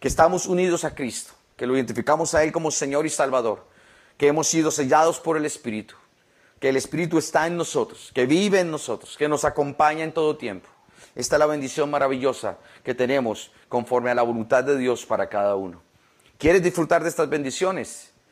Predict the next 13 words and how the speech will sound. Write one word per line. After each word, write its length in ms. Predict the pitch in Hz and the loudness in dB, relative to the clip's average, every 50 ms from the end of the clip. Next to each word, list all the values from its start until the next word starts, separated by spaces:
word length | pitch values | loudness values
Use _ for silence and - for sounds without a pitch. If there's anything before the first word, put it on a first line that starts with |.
| _ _ _ _ _ _ _ _ | _ _ _ _ _ _ _ _
¿Quieres 240 | - 143 156 165 151 | 2 4 4 4 4
vivir 340 | 139 151 147 139 156 165 160 | 4 0 0 0 0 0 0
realmente 840 | 160 165 156 151 147 135 139 160 160 156 - 151 139 120 - - - _ _ | 2 4 4 4 4 4 0 -2 -4 0 0 0 0 0 -2 -10 -20 _ _
con 160 | - 131 127 | -4 -2 -2
el 80 | 127 117 | -2 -2
Señor, 480 | - 139 131 135 147 147 147 131 - - - - _ | -2 -2 0 2 4 4 4 2 0 -6 -18 -8 _
eh, 280 | - 147 147 139 - - | 2 4 4 6 4 4
en 400 | 143 135 131 127 123 - - _ | 2 2 2 0 0 -4 -8 _
tu 180 | - - 131 | -4 -4 -2
vida 300 | 127 147 170 165 165 156 | 0 0 2 4 4 4
en 180 | 156 151 143 - | 2 0 -2 2
todo 240 | 170 165 165 156 139 | 2 4 4 4 2
tiempo? 500 | - 185 196 202 180 147 - 107 - | 0 0 0 0 -2 -4 -8 -10 -12